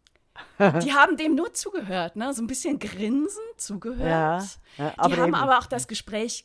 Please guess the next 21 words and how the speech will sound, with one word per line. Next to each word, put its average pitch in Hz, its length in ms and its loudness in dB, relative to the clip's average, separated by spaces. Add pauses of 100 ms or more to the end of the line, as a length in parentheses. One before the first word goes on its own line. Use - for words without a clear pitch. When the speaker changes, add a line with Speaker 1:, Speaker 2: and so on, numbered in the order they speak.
(160)
Speaker 1:
Ja. 131 160 -12
Speaker 2:
geführt, 233 840 -6
geleitet, 208 680 -8 (500)
und 220 160 -4
immer 247 180 -2
so 202 120 -4
Rückfragen 294 640 -6
gestellt. 302 320 -8
Das 233 100 -10
waren 233 120 -6
die 208 100 -8
Frauen, 196 840 -2 (400)
die 208 80 -12
gesagt 202 340 -8
haben, 208 100 -10
"Nein, 269 200 -4
Unisex-Klos 254 800 -6
ist 247 240 -10
doch 196 100 -8
super." 262 400 -12 (460)
Und 262 220 -2